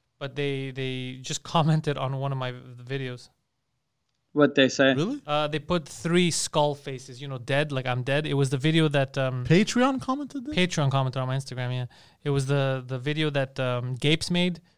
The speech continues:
Speaker 1: of you talking about ghosts.
Speaker 3: Oh, yes. <laughs>
Speaker 2: Okay, yeah.
Speaker 1: And Forrest Gump, John, and, and they put dead, like, you know, "I guess I'm dead." That's
Speaker 3: Yeah,
Speaker 1: what it
Speaker 3: yeah,
Speaker 1: means.
Speaker 3: like, uh, it's a hilari-,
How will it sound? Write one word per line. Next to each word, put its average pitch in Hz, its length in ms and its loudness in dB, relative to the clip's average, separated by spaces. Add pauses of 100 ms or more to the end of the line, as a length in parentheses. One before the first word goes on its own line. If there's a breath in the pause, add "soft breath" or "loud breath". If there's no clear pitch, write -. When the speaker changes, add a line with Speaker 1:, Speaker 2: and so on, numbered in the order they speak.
(120)
Speaker 1:
of 131 220 0
you 135 160 2
talking 143 260 4
about 131 160 2
ghosts. 143 460 0
Speaker 3:
Oh, 160 160 6
yes. 151 340 4
<laughs> 147 360 0
Speaker 2:
Okay, 175 420 8
yeah. 165 240 10
Speaker 1:
And 151 80 4
Forrest 156 420 -4
Gump, 160 240 -6
John, 170 220 -4
and, 156 180 -4
and 156 120 -2
they 160 40 2
put 156 260 0
dead, 156 260 8
like, 147 200 -2
you 151 140 0
know, 143 80 0
"I 135 160 -2
guess 139 180 -2
I'm 135 140 0
dead." 147 240 2
That's 143 120 0
Speaker 3:
Yeah, 180 60 6
Speaker 1:
what 170 80 4
it 170 60 4
Speaker 3:
yeah, 160 80 4
Speaker 1:
means. 143 100 4
Speaker 3:
like, 135 180 0
uh, 127 260 2
it's - 180 -2
a 123 80 4
hilari-, 131 500 0